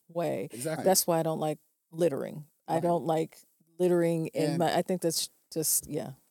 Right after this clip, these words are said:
Speaker 3: and
Speaker 1: same
Speaker 3: Carmel
Speaker 1: thing.
Speaker 3: cultivates this. I know we've gone sort of far afield, but if you go to Carmel, you'll notice there is a, there's an architectural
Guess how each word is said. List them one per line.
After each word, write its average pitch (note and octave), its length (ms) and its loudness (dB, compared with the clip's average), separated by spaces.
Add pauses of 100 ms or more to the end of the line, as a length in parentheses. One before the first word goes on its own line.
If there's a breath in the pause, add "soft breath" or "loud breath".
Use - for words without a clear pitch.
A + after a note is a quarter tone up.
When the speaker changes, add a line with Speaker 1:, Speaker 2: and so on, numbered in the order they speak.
Speaker 3:
and - 80 -12
Speaker 1:
same D#3+ 180 0
Speaker 3:
Carmel F#3 300 -4
Speaker 1:
thing. - 160 -20
Speaker 3:
cultivates G#2+ 520 -10
this. D2+ 160 -16
I D3 100 -8
know E3+ 120 -4
we've D3 160 -4
gone B2+ 200 -8
sort B2 180 -10
of G#2+ 100 -12
far F2 240 -10
afield, B2 280 -8
but A2+ 100 -8
if A#2 100 -10
you D3+ 60 -10
go G#3 160 -6
to E3+ 80 -8
Carmel, C3 320 -6
you'll A2 120 -6
notice G#2+ 300 -6
there A2 180 -8
is G#2+ 180 -8
a, F#2+ 140 -10 (280)
there's G2+ 160 -14
an G#2 160 -14
architectural G#2 640 -14